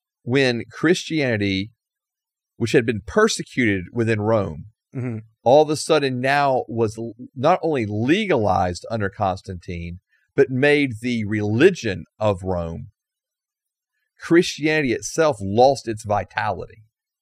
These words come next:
Speaker 2: Okay.
Speaker 1: Because now people were just simply social Christians.
Speaker 2: Because screw the government. <laughs>
Speaker 1: Well, no, but the government was saying, "Hey, y'all need to all be Christians." So everybody's like, "Okay."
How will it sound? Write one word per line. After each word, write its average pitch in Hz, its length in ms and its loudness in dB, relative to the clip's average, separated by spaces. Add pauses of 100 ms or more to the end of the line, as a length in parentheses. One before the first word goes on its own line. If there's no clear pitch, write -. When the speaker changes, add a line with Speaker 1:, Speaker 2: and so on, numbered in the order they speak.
(120)
Speaker 2:
Okay. 120 240 -4 (680)
Speaker 1:
Because 120 240 0
now 156 600 0
people 160 340 -4
were 120 120 0
just 127 340 -4
simply 156 360 -4
social - 640 -4 (220)
Christians. - 760 -6
Speaker 2:
Because 131 260 -8
screw - 280 -8
the 123 80 -8
government. 135 360 -6 (1500)
<laughs> - 300 -18 (760)
Speaker 1:
Well, 160 120 -6
no, 208 260 -2
but 175 80 -2
the 147 80 -2
government 185 400 4
was 147 180 2
saying, 170 380 2 (720)
"Hey, 131 260 0
y'all 117 180 4
need 175 100 2
to 135 80 0
all 120 140 6
be 127 120 -2
Christians." 139 400 -2
So 120 80 0
everybody's 113 220 4
like, - 160 -6
"Okay." 185 460 4